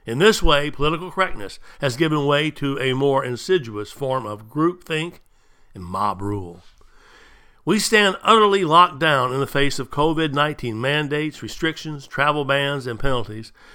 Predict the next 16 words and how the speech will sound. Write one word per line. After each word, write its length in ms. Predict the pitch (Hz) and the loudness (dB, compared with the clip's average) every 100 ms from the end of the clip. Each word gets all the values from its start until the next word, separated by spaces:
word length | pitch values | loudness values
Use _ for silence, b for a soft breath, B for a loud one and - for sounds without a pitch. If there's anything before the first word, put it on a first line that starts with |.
| b | b
that 140 | 147 151 | 2 6
are 280 | 143 139 | 8 6
acclimating 640 | 143 165 214 196 165 170 156 | 4 2 2 0 -2 0 0
the 100 | 143 | 4
populace 640 | - 151 139 113 104 - | 6 6 6 -4 -6 -6
to 240 | 139 131 - B B B | -4 -2 -4 B B B
unquestionably 960 | 147 - 190 214 - 139 117 107 120 - b b b | -4 0 4 4 2 -4 -4 -8 -10 -14 b b b
accede 600 | - - - 226 147 131 | -4 -2 -2 0 -2 -4
to 140 | - 139 | -2 -2
the 200 | 127 123 | -2 0
government's 460 | 151 180 180 180 | 2 4 2 -2
dictates, 680 | - 185 - 110 98 - - - b b | -2 -2 -4 -10 -10 -14 -20 -20 b b
whatever 640 | 117 107 104 117 135 156 156 | -10 -8 -2 0 2 2 2
they 300 | 156 160 165 | 0 0 0
might 360 | 156 165 170 | 2 2 2
be, 380 | 170 170 113 117 | 0 0 -2 -10